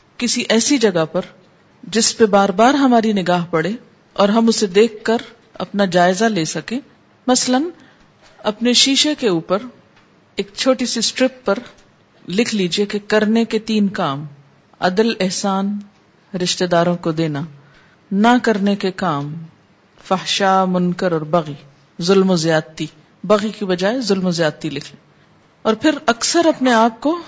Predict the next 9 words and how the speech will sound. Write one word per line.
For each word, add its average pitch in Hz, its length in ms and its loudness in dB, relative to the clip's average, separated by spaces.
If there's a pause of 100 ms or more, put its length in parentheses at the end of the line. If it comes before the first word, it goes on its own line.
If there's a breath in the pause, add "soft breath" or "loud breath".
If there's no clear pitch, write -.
(140)
چیک 202 280 -2
کریں 151 280 -6 (680)
کہ 202 120 -4
کرنے 208 360 0
کے 226 140 -4
کام 202 300 2
کر 190 200 -2
رہی 180 320 -4
ہوں، 254 100 -4